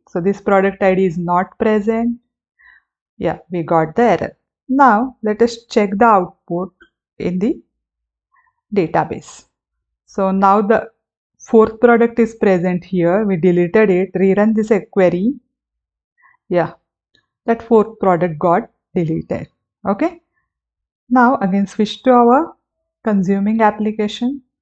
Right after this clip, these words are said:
Initially, I forgot to mention one thing. So whenever you are trying to consume any request, make sure this package is installed. And I already told you how to install this package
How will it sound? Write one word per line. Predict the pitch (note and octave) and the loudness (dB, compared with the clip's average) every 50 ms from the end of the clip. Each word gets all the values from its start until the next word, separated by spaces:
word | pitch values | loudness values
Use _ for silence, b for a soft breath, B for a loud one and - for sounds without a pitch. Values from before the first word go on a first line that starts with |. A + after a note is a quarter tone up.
| _ _ _ b b b b b b _ | _ _ _ b b b b b b _
Initially, | B3+ B3 C4 C4 B3 - C#4+ C4+ B3+ C4 C4+ | 0 2 2 2 2 4 4 4 4 4 4
I | B3+ A3 A3+ | 4 4 4
forgot | A3+ A#3 A3 G3 F#3 G3+ G#3 G#3 - | 2 2 0 0 2 0 -2 -2 -2
to | A#3+ | -2
mention | A#3 A3 G#3 G3+ G3+ G3+ - A3 G#3 G3+ | -2 -2 -2 -2 -4 -4 -4 -4 -4 -2
one | G3+ G3+ G3 G3+ | -2 -4 -4 -6
thing. | - - G3+ G3+ G3+ G3+ G3+ - b b b b b | -4 -4 -4 -4 -4 -6 -8 -10 b b b b b
So | _ - - F#3 F#3+ | _ -6 -4 -2 -2
whenever | F#3+ F#3+ G3 F#3+ F#3 G3 A3 G#3+ G#3 G#3+ G#3+ G#3+ A3 A3 A3 G#3 | 0 2 2 2 2 2 0 2 2 2 4 4 2 2 0 -2
you | G#3 G#3 G3 | 0 0 2
are | F#3+ F#3+ F#3+ F#3+ | 2 2 0 0
trying | - F#3 F3+ F3 F3+ F#3+ G3 F#3 | 0 0 0 0 0 -2 -2 -4
to | A3+ | -4
consume | A3 - G3+ F#3+ G3 F#3 F3+ G3+ G3 G3 - | -4 -2 -2 -2 -2 -2 -4 -4 -6 -6 -4
any | - F#3+ F#3+ G3 G3+ G3 | -2 -2 0 0 0 0
request, | G3 F#3+ F#3+ - F#3 F#3 F#3 F#3 F#3 - - G3+ F3+ | -2 -2 -4 -6 -4 -2 -2 -2 -4 -8 -10 -8 -6
make | F3+ G3 G#3 - - | -6 -6 -6 -8 -10
sure | - - A3+ G#3 G3+ G3 G3+ G3+ G3+ G#3 B B B B B B B _ - D#3+ | -4 -2 0 0 2 2 0 0 -2 -4 B B B B B B B _ -12 -4
this | G3+ G#3+ G#3+ G#3+ - | -2 -2 -2 -4 -6
package | _ - F#3+ F3 E3+ - F3 F3 E3+ E3+ | _ 0 0 0 0 -4 -4 -6 -4 -2
is | F#3 G#3+ A3 - - - | -2 -4 -4 -4 -8 -8
installed. | F#3 F#3 E3 - - - - E3+ D#3 D3+ - b b b _ - | -6 -6 -6 -8 -10 -6 -2 -2 -2 -2 -4 b b b _ -6
And | G3+ F#3+ | -4 -2
I | G3 F#3+ - | 0 -2 0
already | - F3+ F3+ F#3 F#3 G#3+ A3 A3+ C4+ A#3+ | 0 -2 -2 0 0 0 0 0 -2 -2
told | - G#3+ G3+ F#3+ F3+ | -2 -2 -2 0 -2
you | F#3 F#3+ G3+ G3+ | -2 -4 -4 -4
how | - - G3 F#3 | -2 -2 -4 -4
to | F#3 - A3+ | -2 -4 -6
install | G#3+ F#3+ F3+ E3 - - F#3 E3 E3 E3 | -4 -4 -6 -8 -8 -6 -4 -4 -4 -4
this | E3 F3 - - | -6 -8 -10 -10
package | _ - F3+ E3+ E3+ F3 F3+ F3+ F#3+ G3+ G3+ | _ -2 -2 -2 -2 -6 -6 -6 -6 -6 -8